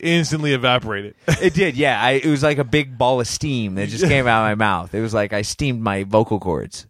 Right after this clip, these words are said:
Speaker 1: Right.
Speaker 2: <laughs>
Speaker 1: That's too hot, man.
Speaker 2: It is too hot. You're lucky 'cause you have central air.
Speaker 1: Yes, sir, I am.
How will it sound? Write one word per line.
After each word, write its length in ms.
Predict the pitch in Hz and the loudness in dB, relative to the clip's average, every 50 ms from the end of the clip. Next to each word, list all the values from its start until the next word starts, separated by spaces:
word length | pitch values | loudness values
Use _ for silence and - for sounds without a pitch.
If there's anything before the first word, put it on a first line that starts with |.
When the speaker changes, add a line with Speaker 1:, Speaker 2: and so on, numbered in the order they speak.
| _ - | _ -6
Speaker 1:
Right. 440 | 120 117 123 127 120 117 113 117 - 160 - _ - 185 - _ _ - 466 - _ _ | -2 0 2 2 2 2 0 0 0 -2 -4 _ -8 -16 -16 _ _ -4 -4 -4 _ _
Speaker 2:
<laughs> 800 | 302 480 - _ _ - 466 480 480 480 466 440 - _ _ _ | -4 -4 -4 _ _ -4 -2 0 0 0 -2 -6 -10 _ _ _
Speaker 1:
That's 280 | - 139 170 170 170 165 | -2 -2 0 0 -2 0
too 140 | 202 190 151 | 0 0 0
hot, 360 | 120 151 175 208 196 131 104 | 2 2 0 0 0 -2 -4
man. 300 | 113 104 98 98 95 95 104 | -8 -8 -8 -8 -10 -8 -6
Speaker 2:
It 140 | - 165 165 | -4 0 2
is 180 | 196 196 175 | 2 2 2
too 180 | - - 180 143 | 0 -2 -2 0
hot. 280 | 131 110 87 71 - - _ _ _ _ _ _ _ _ _ _ _ - - 95 98 123 120 127 | 0 -2 -4 -4 -6 -10 _ _ _ _ _ _ _ _ _ _ _ -20 -20 -20 -20 -20 -18 -8
You're 320 | 156 160 202 277 349 415 269 | -2 2 4 4 4 4 2
lucky 440 | 220 135 156 165 - - 127 113 - | 2 2 2 2 2 0 -4 -4 -4
'cause 260 | - 120 113 107 113 | -2 -4 -4 -2 0
you 160 | 143 160 160 | 2 2 2
have 500 | 139 139 135 131 123 113 101 95 - - - | 2 4 4 4 4 4 2 -2 -8 -18 -14
central 360 | - - 143 123 98 104 92 | -6 -4 -2 -2 0 0 0
air. 260 | 85 87 76 - - - - - _ _ _ _ _ _ - | 2 0 0 -4 -8 -14 -20 -20 _ _ _ _ _ _ -16
Speaker 1:
Yes, 440 | 139 117 117 120 131 151 165 165 - | -14 -10 -4 0 2 2 4 2 2
sir, 300 | - - 160 151 147 143 | 0 0 2 4 4 4
I 140 | 139 135 131 | 4 4 4
am. 340 | 127 113 101 87 82 95 | 2 2 0 -2 -6 -10